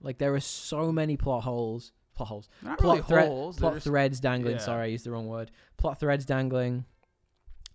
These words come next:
Speaker 1: It would have really frustrated me, and I think I would have just been turned off by it. I think that it would have ruined the whole experience.
Speaker 2: So that's interesting you say that, because I wanna point, I wanna point out,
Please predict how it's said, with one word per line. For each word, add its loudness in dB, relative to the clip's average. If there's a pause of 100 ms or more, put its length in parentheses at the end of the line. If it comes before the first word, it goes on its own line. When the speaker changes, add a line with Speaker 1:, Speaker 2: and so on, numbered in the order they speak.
Speaker 1:
It 2
would 4
have 0
really 4
frustrated -4
me, -8
and -4
I -4
think -4
I 2
would 0
have -6
just -6
been -6
turned -6
off -6
by -4
it. -6
I -6
think -6
that -2
it -4
would 2
have -2
ruined 4
the 4
whole 2
experience. -4
Speaker 2:
So 2
that's 0
interesting -6
you -2
say -6
that, 0
because -8
I -2
wanna -4
point, -8
I -6
wanna -4
point -4
out, -8